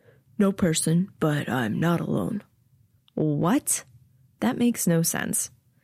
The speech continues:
"They'll be coming to pick you up in a couple of hours. I have one more thing I want to show you." Kai hikes away from the river, evidently expecting me to follow. I'm tempted not to, just to see what he does,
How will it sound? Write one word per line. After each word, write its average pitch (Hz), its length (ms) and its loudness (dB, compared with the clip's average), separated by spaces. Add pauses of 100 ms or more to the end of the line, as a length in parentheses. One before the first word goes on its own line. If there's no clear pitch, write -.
(540)
"They'll 202 100 2
be 180 120 0
coming 175 280 2
to - 80 -10
pick - 240 -2
you 160 80 2
up 156 180 -2
in 175 80 -2
a 160 40 0
couple 156 280 -2
of 147 120 -2
hours. - 460 -4 (440)
I - 80 -2
have 185 240 2
one 160 160 2
more 160 160 2
thing 165 300 0
I - 80 -4
want - 220 -2
to - 80 -2
show - 200 0
you." - 300 -4 (680)
Kai 202 280 0
hikes 180 400 0
away 175 240 2
from 190 200 2
the 185 80 4
river, 156 420 -2 (100)
evidently 185 600 0
expecting 156 520 -2
me 147 140 0
to 170 120 -4
follow. 90 460 -2 (920)
I'm 214 120 2
tempted 240 420 2
not 170 280 2
to, 208 360 2
just - 260 0
to 185 80 -2
see 180 160 2
what 147 140 0
he 143 80 0
does, 147 380 -2